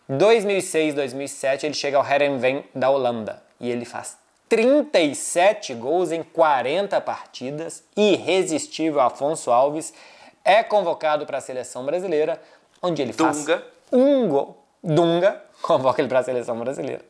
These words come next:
Speaker 1: onde ele faz um gol em oito partidas. Por que que a gente vai falar de Romário? Porque o Romário disse em uma entrevista que não era preguiçoso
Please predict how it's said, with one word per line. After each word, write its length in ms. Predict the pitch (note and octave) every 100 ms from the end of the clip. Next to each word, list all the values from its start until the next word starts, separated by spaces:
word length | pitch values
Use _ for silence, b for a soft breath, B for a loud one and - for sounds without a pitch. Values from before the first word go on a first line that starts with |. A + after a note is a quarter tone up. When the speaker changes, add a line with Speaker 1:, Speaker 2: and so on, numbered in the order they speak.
| -
Speaker 1:
onde 180 | D#3+ E3
ele 120 | D3
faz 300 | - C#3 - _ _ _
um 240 | F#3+ G#3 G3
gol 340 | C3 C3+ D3 B B B B -
em 160 | E3
oito 260 | C3 C3 -
partidas. 560 | C#3 - - G2+ G2
Por 180 | - G3
que 100 | G3+
que 60 | F#3+
a 40 |
gente 180 | D#3 D3
vai 120 | D3
falar 260 | C#3 C3+ C3
de 100 | B2
Romário? 460 | A#2 C3 F3 D#3 - b b b b b _
Porque 240 | D3+ B2+
o 80 | C3
Romário 440 | B2 D3+ C3 C3+ C3
disse 340 | A#2 A#2 -
em 40 |
uma 80 | B2
entrevista 480 | D3+ G3+ D#3 D3 D#3+
que 160 | - E3
não 680 | D#3+ F3+ G#3 C4+ C#4 A#3
era 200 | E3+ F#3
preguiçoso 920 | - F3+ E3+ E3 - C#3+ D#3 D#3 F3+